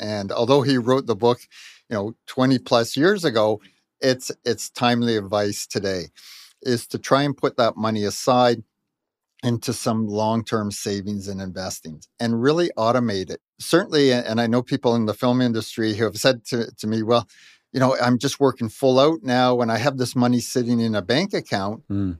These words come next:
Speaker 1: The only good that's doing is the banks who turn around and lend it out at a higher rate. You wanna make sure that is earning and working for you so that when you retire, it continues to work for you and generate income as well. So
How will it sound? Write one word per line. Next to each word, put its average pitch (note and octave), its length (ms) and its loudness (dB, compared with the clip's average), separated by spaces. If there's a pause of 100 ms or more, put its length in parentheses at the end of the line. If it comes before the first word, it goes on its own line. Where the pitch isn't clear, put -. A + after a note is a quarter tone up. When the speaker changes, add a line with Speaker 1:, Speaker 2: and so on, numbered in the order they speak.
Speaker 1:
The C3 100 2
only C#3 200 4
good A#2+ 200 0
that's A#2+ 320 0
doing A2 400 -4
is G#2+ 300 -4
the A2 100 -2
banks G#2 420 -2
who G2 160 -8
turn G#2+ 220 -6
around G2 320 -6
and G2 120 -8
lend G2+ 260 -4
it G2 100 -6
out G2 180 -4
at F#2+ 100 -6
a F#2 100 -10
higher F#2 280 -6
rate. A#2 280 -2 (320)
You C#3+ 160 0
wanna E3+ 180 4
make C3 240 0
sure B2+ 320 2
that A2+ 440 2 (100)
is G#2+ 520 -2 (200)
earning B2+ 640 2
and A2+ 240 -4
working G#2+ 400 -4
for F#2+ 260 -8
you G2+ 460 -4
so A2+ 220 -4
that G#2+ 180 -4
when G2+ 120 -6
you G2+ 100 -6
retire, A#2+ 600 2 (460)
it C3 160 -2
continues G#2+ 600 -6
to G#2 100 -8
work F#2+ 460 -6 (220)
for G2 180 -2
you G2+ 180 -6
and F#2+ 140 -10
generate F2+ 460 -8
income F2+ 360 -12
as E2+ 180 -14
well. A2+ 300 0
So - 400 0